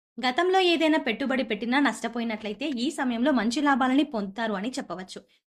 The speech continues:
వీరి కుటుంబ జీవితం అనుకూలంగా ఉంటుంది. అన్నదమ్ముల సహాయ సహకారాలు పొందుతారు.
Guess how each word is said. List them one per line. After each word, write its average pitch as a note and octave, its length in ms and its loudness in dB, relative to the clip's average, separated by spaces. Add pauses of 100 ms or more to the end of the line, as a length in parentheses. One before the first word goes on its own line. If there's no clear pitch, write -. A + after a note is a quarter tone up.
(240)
వీరి E4+ 140 2
కుటుంబ F#4 360 0
జీవితం D4 440 0
అనుకూలంగా A#3 580 0
ఉంటుంది. G3 400 -4 (260)
అన్నదమ్ముల E4+ 460 4
సహాయ B3+ 360 2
సహకారాలు A#3+ 580 -2
పొందుతారు. G3 460 -4